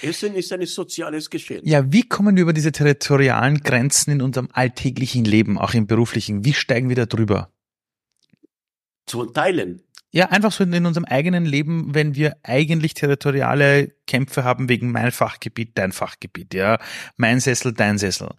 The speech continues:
Speaker 1: Wir haben eine Meta.
Speaker 2: Genau, wie?
Speaker 1: Unsere Firma.
Speaker 2: Mhm.
Speaker 1: Unsere Partei.
Speaker 2: Also wenn man auf die
Speaker 1: Unsere
Speaker 2: Metaebene
Speaker 1: Region.
Speaker 2: gehen.
Speaker 1: Geht man auf eine
Speaker 2: Metaebene, das, das gemeinsame Anliegen.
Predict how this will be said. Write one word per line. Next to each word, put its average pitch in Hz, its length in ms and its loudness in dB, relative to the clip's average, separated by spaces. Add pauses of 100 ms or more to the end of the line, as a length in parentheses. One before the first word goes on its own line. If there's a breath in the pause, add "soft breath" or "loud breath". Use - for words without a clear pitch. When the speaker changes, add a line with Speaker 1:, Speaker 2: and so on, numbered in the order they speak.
(160 loud breath)
Speaker 1:
Wir 120 140 -14
haben 143 220 -10
eine 143 180 -12
Meta. 139 340 -10 (560)
Speaker 2:
Genau, 151 320 2
wie? 139 300 4
Speaker 1:
Unsere 143 260 2
Firma. 107 400 -8 (1000 soft breath)
Speaker 2:
Mhm. 117 520 2 (1400 loud breath)
Speaker 1:
Unsere 139 260 -2
Partei. 127 520 -4 (680 loud breath)
Speaker 2:
Also 123 240 -2
wenn 127 120 2
man 131 160 0
auf 127 120 -4
die 147 100 0
Speaker 1:
Unsere 139 180 4
Speaker 2:
Metaebene 135 520 2
Speaker 1:
Region. 117 120 0 (280)
Speaker 2:
gehen. 98 80 -8
Speaker 1:
Geht 147 200 -12
man 175 180 -6
auf 160 180 -12
eine 135 280 -8 (960)
Speaker 2:
Metaebene, 117 460 -4
das, 120 120 -4
das 127 160 0
gemeinsame 135 540 2
Anliegen. 113 600 0